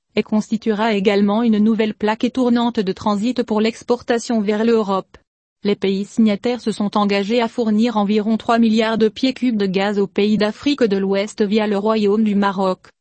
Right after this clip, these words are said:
puis à l'Europe, où la ligne coupera le Nigeria, à partir de l'île de Bra, le Bénin, le Togo, le Ghana, la Côte d'Ivoire, Libéria, Sierra Leone, Guinée, Guinée-Bissau, Gambie, Sénégal et Mauritanie,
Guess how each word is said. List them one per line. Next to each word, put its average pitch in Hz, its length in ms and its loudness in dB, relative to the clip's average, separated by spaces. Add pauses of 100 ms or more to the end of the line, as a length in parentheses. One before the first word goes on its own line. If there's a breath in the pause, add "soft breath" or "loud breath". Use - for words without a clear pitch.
puis 240 160 2
à 233 80 2
l'Europe, 202 520 -2 (240)
où 233 100 0
la 208 100 0
ligne 214 300 2
coupera 214 440 -2
le 226 120 2
Nigeria, 214 640 0 (200)
à 202 80 -2
partir 220 360 -4
de 220 100 0
l'île 220 320 0
de 190 120 -2
Bra, 175 340 -6 (180)
le 220 140 0
Bénin, 196 480 -2 (200)
le 208 140 2
Togo, 196 400 -2 (240)
le 208 140 4
Ghana, 202 420 0 (220)
la 214 120 -2
Côte 262 280 -2
d'Ivoire, 180 720 -2 (200)
Libéria, 202 600 0 (200)
Sierra 220 300 0
Leone, 220 380 -2 (260)
Guinée, 214 480 2 (220)
Guinée-Bissau, 202 840 0 (260)
Gambie, 190 520 -2 (260)
Sénégal 233 540 0
et 226 40 4
Mauritanie, 202 720 0